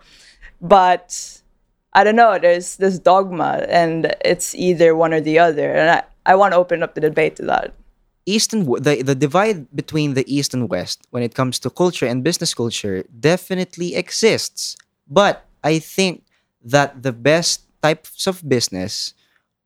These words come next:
Speaker 2: are holistic ones. So in any culture, that the reason why, even, let's remove this from business, every culture devel-, develops into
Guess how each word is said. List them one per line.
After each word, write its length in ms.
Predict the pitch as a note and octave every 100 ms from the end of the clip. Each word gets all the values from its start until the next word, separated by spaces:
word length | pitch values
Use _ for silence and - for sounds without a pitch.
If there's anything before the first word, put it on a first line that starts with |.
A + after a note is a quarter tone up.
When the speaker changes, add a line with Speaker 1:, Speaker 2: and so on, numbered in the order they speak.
| -
Speaker 2:
are 400 | C#3 C3 B2+ - _ _ _ -
holistic 540 | C#3+ C3+ C3+ - B2 - _ _ _ _ _ _ _ _ _
ones. 560 | A2+ A2 D#2 A1 - - _ _ _ _ _ -
So 440 | - D3+ D3 - _ _ _ _ _
in 160 | C#3+ B2+
any 260 | D#3 G#3+
culture, 640 | A3+ E3+ D#3 - A#2 G#2 -
that 180 | A#2+ B2
the 80 | C3
reason 400 | D3 F3+ F3 E3+
why, 200 | C3+ A2+
even, 280 | G2+ B2+ C3
let's 240 | C3 C#3 B2+
remove 240 | C3 C3
this 160 | B2 -
from 160 | A#2
business, 400 | D#3+ D#3+ F#2+ - - _ _ _ _ _ _ -
every 260 | F#3+ A3+
culture 500 | B3 G3 F3+ - C3+
devel-, 460 | A#2 A#2 C3+ C3+ -
develops 560 | C3 F3+ E3+ C#3+ -
into 540 | - C#3 C3 C#3 C3